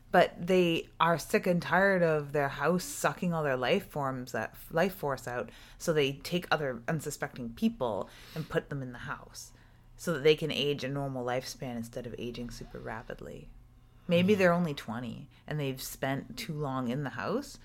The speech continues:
Speaker 1: So they're like, "We gotta get out for a bit." So we gotta get some other people in here to have their life force sucked. And while we go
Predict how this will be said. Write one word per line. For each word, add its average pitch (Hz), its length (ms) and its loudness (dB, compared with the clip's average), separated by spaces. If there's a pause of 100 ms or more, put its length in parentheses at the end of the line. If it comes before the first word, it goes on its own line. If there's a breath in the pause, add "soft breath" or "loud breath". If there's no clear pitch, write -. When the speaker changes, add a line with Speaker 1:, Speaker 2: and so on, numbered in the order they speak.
(160 soft breath)
Speaker 1:
So - 140 -2
they're 147 100 6
like, 139 160 4
"We 156 80 2
gotta 143 240 2
get 117 180 -2
out 127 260 0
for 143 200 -6
a 135 60 -8
bit." 123 340 -8 (600 soft breath)
So 160 100 -6
we 151 80 2
gotta 143 140 6
get 131 120 4
some 151 160 -4
other 147 80 0
people 175 320 0
in 151 120 2
here 135 380 -2
to - 140 -14
have 139 160 -6
their 135 100 -2
life 160 240 6
force 120 280 -6
sucked. 123 340 -6
And 139 80 -6
while 117 220 0
we 180 180 0
go 143 460 4